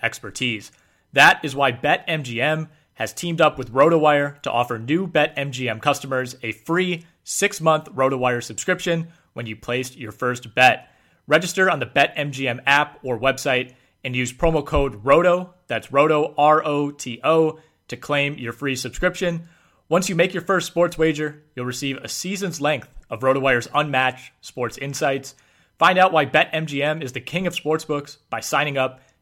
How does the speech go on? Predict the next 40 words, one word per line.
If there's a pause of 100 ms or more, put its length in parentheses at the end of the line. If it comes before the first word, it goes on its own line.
and
placing
your
first
bet
today. (280)
Visit
bet
M
G
M
dot
com (140)
for
terms
and
conditions. (280)
Must
be
twenty-one
years
of
age
or
older
to
wager. (300)
Colorado,
Indiana,
New
Jersey,
Nevada, (100)
Tennessee,
and
West
Virginia
only. (360)
Please
gamble
responsibly.